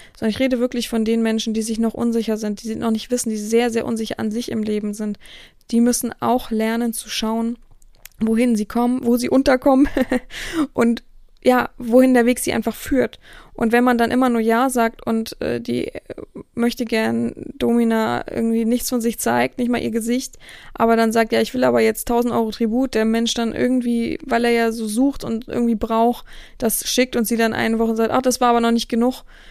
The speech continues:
äh, ich will jetzt nochmal tausend nach einem Tag“ oder so, dann sollte man schon Nein sagen und sollte seine Grenzen finden. Und man sollte sich vielleicht für sich selber auch seine Grenzen mal aufschreiben und darüber nachdenken, was ist wirklich meine Grenze?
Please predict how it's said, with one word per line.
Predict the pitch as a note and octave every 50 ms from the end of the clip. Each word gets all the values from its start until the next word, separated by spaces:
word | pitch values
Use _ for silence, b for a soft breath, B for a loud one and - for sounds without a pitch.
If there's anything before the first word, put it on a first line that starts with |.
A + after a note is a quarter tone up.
| b b
äh, | b - A3+ A3+
ich | A3 -
will | B3 A#3+
jetzt | A3 -
nochmal | B3+ C4+ C#4 C#4 A#3+
tausend | - - A3 A3 A3 A3 A3+ A3+
nach | A3+ A3 G#3+ A3 - -
einem | A3+ A3+ A3
Tag“ | G#3+ - A#3 A3+ A3+ A#3+ -
oder | A#3+ A3+ A3 A3
so, | - A3+ A3+ A#3 A#3 B B B B B B B B B B B B B -
dann | A#3 A3 A3 A3 A3 A3+
sollte | - A#3 A#3+ A#3 A#3+
man | A#3+ B3 A3+
schon | - B3 A#3+
Nein | A#3 A#3 A#3 A#3 A3+
sagen | A3 G#3+ A3 G#3+
und | - - A#3+ A3
sollte | G#3+ A#3 A#3 A3 A#3
seine | A3 A3+ A3+ A3 G#3+
Grenzen | - A#3 A#3+ B3+ - - A3
finden. | - - A3 A3 A3+
Und | A3+ A3
man | A3 A#3 A3
sollte | A#3+ B3 B3 A#3+ A#3+
sich | A#3 A#3+ A#3 -
vielleicht | - B3 A#3+ A#3+ B3 A#3+ -
für | - A#3+ A3
sich | A3+ A3+ -
selber | - A#3+ A#3+ C4 B3 B3+ -
auch | - - -
seine | - A#3 A3+ A3+ A3+
Grenzen | - A#3 A#3 A#3+ B3 - B3 A#3
mal | A#3 A#3 A3+ - - -
aufschreiben | - B3+ C#4+ - - - - A3 G#3+ G#3+ - - -
und | - G#3+ - _
darüber | - A#3 G#3+ A#3 A3+ B3 A#3+ - - -
nachdenken, | A#3+ A#3 A#3+ C4 - - A3+ A3 - A3+ G#3+ A3+ -
was | A3 A3 A#3 A#3 -
ist | A#3 - - -
wirklich | A#3 B3 C#4 C#4 - B3+ -
meine | - A3+ A3 G#3+ G#3+
Grenze? | - G#3 G#3+ A3+ G#3 - - A3+ A3+